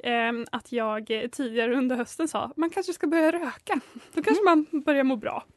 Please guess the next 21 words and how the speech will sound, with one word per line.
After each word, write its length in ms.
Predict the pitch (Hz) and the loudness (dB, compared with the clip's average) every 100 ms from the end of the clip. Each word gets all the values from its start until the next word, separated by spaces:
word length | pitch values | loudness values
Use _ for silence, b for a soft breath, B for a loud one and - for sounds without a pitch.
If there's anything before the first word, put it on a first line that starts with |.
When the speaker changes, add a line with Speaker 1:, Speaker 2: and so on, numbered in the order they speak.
| _ _ _ _ _ | _ _ _ _ _
Speaker 1:
Så 220 | - 302 - | -4 -2 -2
absolut, 460 | 320 - 381 381 | -4 -2 0 0
det 60 | 262 | -2
här 60 | |
ska 100 | 349 | -2
jag 60 | 330 | -2
ta 100 | 294 | -6
fasta 260 | 247 - 220 | -6 -8 -6
på. 180 | - - _ | -6 -10 _
Speaker 2:
Mm. 120 | 240 523 - _ b b _ | 2 2 -4 _ b b _
Kul. 280 | - 330 - b b b b _ | 0 0 0 b b b b _
Eh, 180 | 233 233 | -2 -2
till 100 | - | 0
Else, 400 | 311 269 - 285 349 _ _ _ _ _ _ | -2 0 0 0 -2 _ _ _ _ _ _
du 360 | - 349 330 - _ _ _ 214 - - - | 2 4 4 -2 _ _ _ -20 -18 -20 0
pratade 380 | 254 202 208 | 0 0 -6
tidigare 380 | 208 233 240 285 | -2 -2 0 0
idag 320 | 220 180 180 | 0 -2 -4
om 120 | 196 190 | -4 -4
att 140 | 185 | 0
du 320 | 220 208 196 | 0 2 0